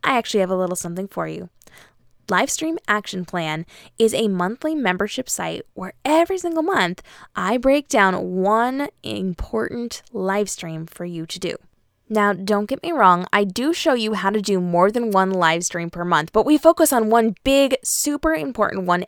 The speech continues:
every single month, and I break it down in a specific action plan for you. So every single month, you get an action plan where I tell you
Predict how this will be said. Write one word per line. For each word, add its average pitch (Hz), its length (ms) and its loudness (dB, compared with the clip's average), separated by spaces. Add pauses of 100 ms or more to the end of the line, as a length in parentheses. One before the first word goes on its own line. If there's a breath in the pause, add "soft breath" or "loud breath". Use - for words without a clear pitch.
every 220 320 2
single 247 300 -6
month, 170 320 -2 (340 loud breath)
and 214 80 -2
I 220 60 0
break 202 320 0
it 226 100 0
down 294 340 2
in 247 140 -4
a 226 80 0
specific - 800 -4 (120)
action 226 400 -2
plan 170 280 -6
for - 100 -10
you. - 140 -8
So - 260 -2
every 269 260 2
single 330 280 0
month, 233 260 2 (300 loud breath)
you 202 120 -4
get 208 140 0
an 269 180 -6
action 233 360 0
plan 247 400 -2
where 214 140 2
I 202 100 2
tell 226 180 -6
you 214 120 -2